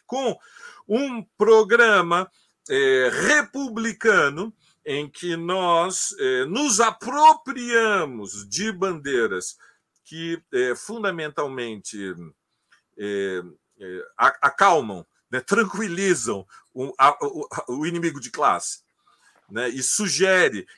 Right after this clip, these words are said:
que, no fundamental, é, o, o, uma vitória de Lula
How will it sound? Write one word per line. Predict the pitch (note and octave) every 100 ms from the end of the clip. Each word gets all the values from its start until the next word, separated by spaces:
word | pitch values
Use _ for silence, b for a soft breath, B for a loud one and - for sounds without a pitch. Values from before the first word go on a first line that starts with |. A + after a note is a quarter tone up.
| _
que, | F3
no | F#3 C#4
fundamental, | G3+ A#3 G#3+ G3+ F3+ E3+ D3+ D#3 C3+ G#2 E2 - _ _ _
é, | G2 G#2 G2+ G2+ G2+ G3 -
o, | E3
o, | D3+ C3+ B2+ A#2+ B2 A2+ G#2 B2
uma | D3+
vitória | D3 E3 F3 E3 D3+
de | D3+
Lula | D#3 D#3 C#3+ A#2 F#2+